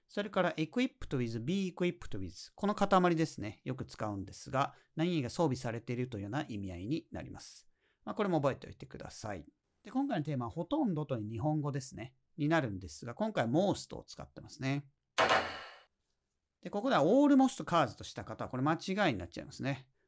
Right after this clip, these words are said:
almostとmostっていうのは意味の違いがあって、日本語でするとほとんどになるんですが、大部分のという意味の場合はmostになって、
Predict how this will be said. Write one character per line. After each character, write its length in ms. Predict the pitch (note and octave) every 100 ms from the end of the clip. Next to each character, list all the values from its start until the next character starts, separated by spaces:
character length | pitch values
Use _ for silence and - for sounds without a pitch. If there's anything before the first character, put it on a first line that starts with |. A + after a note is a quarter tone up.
| _ -
almost 580 | G3 C4+ C#4 C4 C4 -
と 180 | - - -
most 440 | C#3 D3+ D#3+ - -
っ 60 | -
て 80 | B2+
い 40 |
う 20 |
の 80 | D3
は 100 | A#2
意 80 | F#3+
味 100 | G#3
の 80 | A2+
違 340 | - A2+ A2
い 20 |
が 80 | G2+
あ 40 | G#2
っ 80 |
て、 140 | - A#2
日 100 | D3
本 120 | C4
語 80 | C#4+
で 60 |
す 100 | C4+
る 60 | C4
と 100 | D#3
ほ 120 | C#3+
と 180 | D#3+ F3+
ん 100 | C#3
ど 120 | C3+
に 120 | A#2
な 100 | F#2+
る 100 | G#2
ん 60 | C#2
で 100 | -
す 140 | -
が、 220 | A#2+ C3 - _ _ -
大 280 | D#3+ A#3 C4+
部 120 | D4+
分 240 | C#4 E3+
の 120 | D#3+
と 180 | F#3+ -
い 20 |
う 20 | C#3+
意 40 |
味 80 | C#3+
の 100 | C3+
場 140 | C3+
合 80 | C3+
は 240 | F3+ - -
most 360 | C3 B2 - - - _ _ _ -
に 100 | A2
な 100 | G#2+
っ 60 |
て、 280 | - - -